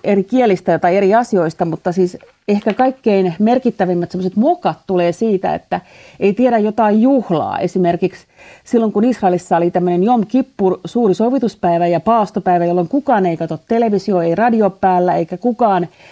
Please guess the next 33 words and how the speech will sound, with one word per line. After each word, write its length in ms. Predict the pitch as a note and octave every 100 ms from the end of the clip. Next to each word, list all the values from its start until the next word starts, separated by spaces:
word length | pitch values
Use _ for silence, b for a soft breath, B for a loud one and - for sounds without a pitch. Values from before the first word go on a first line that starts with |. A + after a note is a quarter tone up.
| B B B
puhu 220 | A#3 G3+
naapurillansa, 720 | G3+ B3 B3 A3 G3+ F#3 F#3
se 100 | F#3
on 40 | G#3+
niin 100 | G3
kuin 160 | F#3+ -
täydellisyyden 680 | C4 C4+ A3 G3+ E3+ F3+ F3
hiljaisuuden 840 | F3+ D4+ D4+ G3+ E3 F3+ E3 D#3+
päivä, 500 | - A#3+ A#3+ G3 F#3 B B B _
kukaan 360 | C#4+ - A3+
ei 120 | G3 E3
aja 200 | G#3 G#3+
edes 220 | F3+ E3+ -
autoilla, 560 | B3 A3 F#3+ F3+ F3+
niin 240 | F3+ F3 - - _
minä 300 | G#3+ B3+ G#3+
päätin 360 | G#3 F#3 F3+ E3+
pitää 220 | F#3 F3+
suuren 400 | - A#3+ G3 E3+
siivouspäivän 800 | A#3 A3 F3+ E3 - F3+ F3+ F3
ja 180 | E3 -
imuroin 420 | G#3+ A#3 G#3+ F#3 D#3
koko 220 | D#3+ E3+
talon 500 | A3+ A#3+ G#3+ F3+ E3 b _
niin, 180 | B3 A#3+
että 180 | A3+ F#3+
koko 240 | G3 G#3+
naapurusta 520 | A#3 A#3 G3+ F3+ -
tuli 200 | F#3+ F3+
huutaan 480 | E3+ G#3+ F#3+ F3 E3
oven 240 | F3+ E3
taakse. 440 | - C#3+ - F#3
<laughs> 80 | F3+